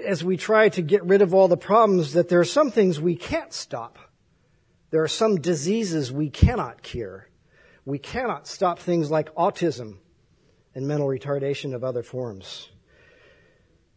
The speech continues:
And here's the worst part. What if you could conceive of some kind of nirvana as people go after? Wouldn't that make death even more difficult to accept? What would you now say at the grave sites?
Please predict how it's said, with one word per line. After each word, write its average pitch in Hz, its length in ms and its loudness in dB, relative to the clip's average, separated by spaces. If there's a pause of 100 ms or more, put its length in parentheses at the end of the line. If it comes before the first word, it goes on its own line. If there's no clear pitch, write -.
(840)
And 233 120 0
here's 262 160 0
the 190 100 6
worst 233 300 6
part. 156 340 0 (120)
What 269 160 6
if - 140 2
you 240 120 2
could 262 280 0
conceive 202 680 0
of 160 140 2
some 185 260 0
kind 175 300 -4
of 139 180 -4
nirvana 147 560 -4
as 127 440 -8 (340)
people 151 280 -4
go 143 180 2
after? 135 360 -2
Wouldn't 226 460 -6
that 208 200 2
make 175 300 -2
death 151 260 -2
even 151 240 -4
more 143 220 -2
difficult 151 500 -12
to 160 100 -14
accept? - 460 -16 (1120)
What 156 140 -6
would 165 180 -6
you 165 80 -8
now 160 260 -8
say 165 280 -8
at 139 100 -10
the 127 60 -16
grave 147 300 -10
sites? - 440 -20